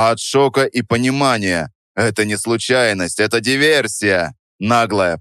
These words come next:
подлая, совершенная на глазах у всего города. Не успели люди переварить увиденное, как из толпы, словно черти из табакерки, выскочили несколько крепких парней в обычной одежде.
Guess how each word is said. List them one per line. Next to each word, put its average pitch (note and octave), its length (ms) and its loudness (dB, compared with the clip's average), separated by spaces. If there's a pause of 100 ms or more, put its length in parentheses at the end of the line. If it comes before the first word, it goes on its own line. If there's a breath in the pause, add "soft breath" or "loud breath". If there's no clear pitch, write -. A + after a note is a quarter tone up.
(100)
подлая, G#2 480 2
совершенная A2+ 720 0
на G#2 160 -2
глазах G#2+ 400 0
у G2+ 80 -2
всего G2+ 300 -2
города. F2 580 -2 (180)
Не G#2 180 -4
успели A#2+ 520 0
люди A#2 280 0
переварить A2 540 0
увиденное, G#2 580 0
как C3+ 220 -2
из D3 100 -2
толпы, C#3 460 0
словно A#2+ 400 0
черти A#2 360 -2
из G#2+ 100 -2
табакерки, A#2 580 -2
выскочили B2 640 0
несколько B2+ 540 -2
крепких A2+ 440 -2
парней A2+ 360 0
в G#2 80 -2
обычной G2+ 480 -2
одежде. G2+ 580 -4